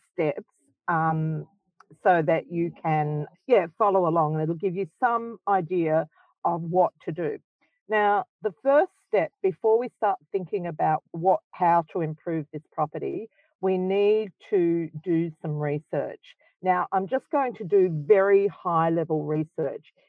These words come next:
When you're planning to spend money, you need to go deeper than I'm going to be today, but I want to do this to just indicate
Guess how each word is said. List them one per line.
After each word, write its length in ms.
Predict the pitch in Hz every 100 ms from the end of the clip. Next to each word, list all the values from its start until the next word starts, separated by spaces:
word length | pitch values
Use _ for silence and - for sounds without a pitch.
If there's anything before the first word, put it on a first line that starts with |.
| _ -
When 220 | 208 254
you're 140 | 269 -
planning 360 | 220 190 185 156
to 140 | 170 -
spend 400 | - 180 165 160
money, 460 | 156 151 135 240 349 _ _ _
you 280 | 196 190 170 -
need 380 | 185 196 202 160
to 80 | 214
go 320 | 160 175 165
deeper 460 | 156 190 180 - 170
than 160 | 160
I'm 240 | 156 151 156
going 260 | 151 151 151
to 80 |
be 200 | 160 147
today, 500 | 151 165 151 139 139 143
but 140 | 170
I 60 | 175
want 360 | 175 196 240 -
to 120 | 196 _
do 220 | 196 190
this 200 | 175 147 156 -
to 80 |
just 240 | 160 226 - _
indicate 600 | 226 220 220 - 185 175